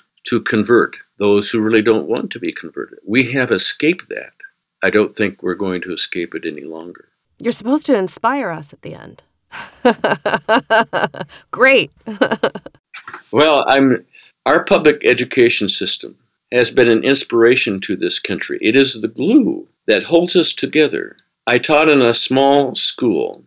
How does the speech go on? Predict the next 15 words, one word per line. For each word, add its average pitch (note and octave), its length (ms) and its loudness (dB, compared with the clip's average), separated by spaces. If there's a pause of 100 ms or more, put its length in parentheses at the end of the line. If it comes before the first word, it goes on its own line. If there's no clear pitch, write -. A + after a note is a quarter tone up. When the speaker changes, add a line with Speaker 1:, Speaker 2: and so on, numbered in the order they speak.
(160)
Speaker 1:
the G#2+ 80 -6
village C#3 400 4
of G#2 200 0
Marsing, B2+ 480 0
Idaho. D#2 580 -4 (420)
It A#2+ 220 0
was A#2 440 4 (100)
the G#2 500 2 (200)
hub F#3 240 2
of D#3+ 120 2
the D3+ 80 2
community. A2 680 -4 (240)
The G2+ 80 -2
community D3+ 640 2
came D#3 500 2